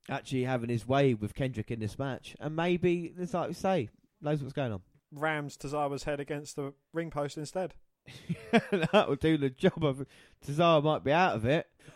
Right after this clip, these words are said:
Speaker 1: Oh, and what's Brian Kendrick got? Is he trying
Speaker 2: Oh,
Speaker 1: to get
Speaker 2: he's
Speaker 1: the, uh,
Speaker 2: trying, but Tozawa trying to fight out, managing to do so for the time being.
Speaker 1: Well, we, like we said, we know how tough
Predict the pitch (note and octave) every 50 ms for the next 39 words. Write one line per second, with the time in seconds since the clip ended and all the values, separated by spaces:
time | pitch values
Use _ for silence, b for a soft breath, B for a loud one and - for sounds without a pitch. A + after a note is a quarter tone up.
0 | B - G#3+ B3+ C4+ B3 F#3+ F3+ F#3 A3+ A#3 - - - A#3 A3+ A3+ G#3 - A3
1 | G#3+ G3+ G3 G#3 G3+ A3+ A3+ F#3 E3 D#3 C3+ - G3 F#3+ G3+ G3+ G3 F#3+ E3+ E3+
2 | F#3 F3+ F3+ F3 F3+ F3 G3 F#3+ F3+ E3 D#3+ E3 E3+ D#3+ D#3 D#3 F3 - - -
3 | - - - - - - - - - - - - C3+ C#3 E3 F3 E3 D3 C3+ -
4 | - E3 D3+ C#3+ - - E3 D#3 E3 E3+ E3+ E3 D3+ D#3 E3 E3 E3 E3+ E3 D3+
5 | D3+ D3+ C#3+ - C#3 - D#3+ E3+ D#3 - - C3 C3+ C#3 - - C#3 C#3 - -
6 | D3+ C#3+ C#3 D3+ D3+ C#3+ B2 B2 C#3+ - _ _ _ - G2+ G#2 A2 A2+ A2+ A2+
7 | A#2 C3 C3 F2+ A#2 - C3+ A#2+ A#2 A#2 C3 D3 C#3+ C#3 C3 B2 B2 - - D#3
8 | C3+ B2 -